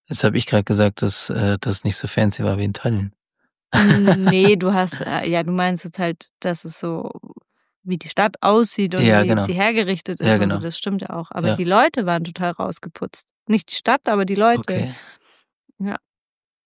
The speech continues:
Speaker 2: Und es war irgendwie nicht so, nicht so gemütlich und hatte nicht so 'n,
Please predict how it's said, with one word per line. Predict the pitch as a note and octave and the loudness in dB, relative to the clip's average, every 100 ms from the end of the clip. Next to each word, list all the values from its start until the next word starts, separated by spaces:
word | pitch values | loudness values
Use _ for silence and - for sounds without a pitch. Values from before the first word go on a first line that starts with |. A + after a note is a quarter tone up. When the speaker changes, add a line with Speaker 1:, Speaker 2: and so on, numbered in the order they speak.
| _ _ _ _ _ _ B3 | _ _ _ _ _ _ 2
Speaker 2:
Und | A#3+ | 2
es | B3 | 4
war | G#3 G#3 | 2 2
irgendwie | G3 G#3+ G#3 | 2 0 0
nicht | G#3 G3+ - | 0 -2 -2
so, | G#3+ G3+ G3 | 2 2 2
nicht | A3 G#3+ | -2 -2
so | A#3+ | -2
gemütlich | E3+ G3+ G3+ A#3+ C4+ - F#3 | 0 4 6 6 4 0 -6
und | F#3+ F3+ | -6 -4
hatte | G3+ G3 | -6 -4
nicht | G3+ G3 | -4 -4
so | - | -6
'n, | G3 F#3+ F#3+ F#3 | -4 -4 -4 -6